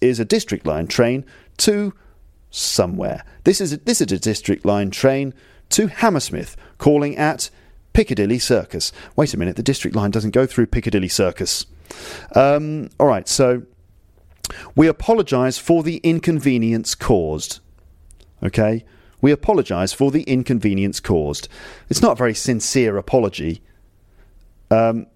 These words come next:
"We apologise through the medium of a dehumanised pre-recorded message. We're deeply, sincerely sorry. That's why we used a robot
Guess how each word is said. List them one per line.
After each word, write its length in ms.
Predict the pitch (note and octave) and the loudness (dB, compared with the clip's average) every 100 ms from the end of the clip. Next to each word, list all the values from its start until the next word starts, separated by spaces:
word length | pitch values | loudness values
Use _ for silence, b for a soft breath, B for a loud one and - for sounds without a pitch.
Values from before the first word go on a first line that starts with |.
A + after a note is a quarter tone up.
| - | 2
"We 120 | F#3 | 2
apologise 680 | F#3+ D#3+ G2+ F#2 A2+ B2+ B2 | 2 0 -2 0 0 0 -2
through 280 | - A#3 F#3+ | -2 0 2
the 80 | G#2 | 0
medium 460 | F#2 F#2+ A#2 B2+ - | -2 0 0 0 0
of 160 | D#3+ | 2
a 80 | D3+ | 0
dehumanised 960 | C#3 A3 F3 A#2 G#2 E2+ F#2+ G#2+ - - | -2 -2 -2 -2 0 0 0 0 -4 -4
pre-recorded 720 | - D#3+ G2+ G2 A#2 A#2+ A#2 | 0 2 0 0 0 0 -2
message. 520 | G2+ - C#2 B1 - B B - | -2 -4 -6 -6 -8 B B 0
We're 200 | G#3 A3+ | 2 2
deeply, 500 | C3 C#3 C3+ C3+ C3+ | 0 -2 0 0 0
sincerely 760 | - D#3 C3 - G#2+ G2+ G2+ b - | 0 -2 0 2 2 0 -2 b -4
sorry. 480 | - A2+ D#2+ C#2 B B | 0 2 0 -8 B B
That's 260 | - - - | 2 4 2
why 180 | B2+ A2+ | 2 2
we 200 | C3 E3+ | 0 0
used 400 | A#2 F#2+ F#2+ C3+ | 0 0 2 2
a 60 | |
robot 560 | D3+ D#3+ G2+ E2 - | 4 2 2 -4 -10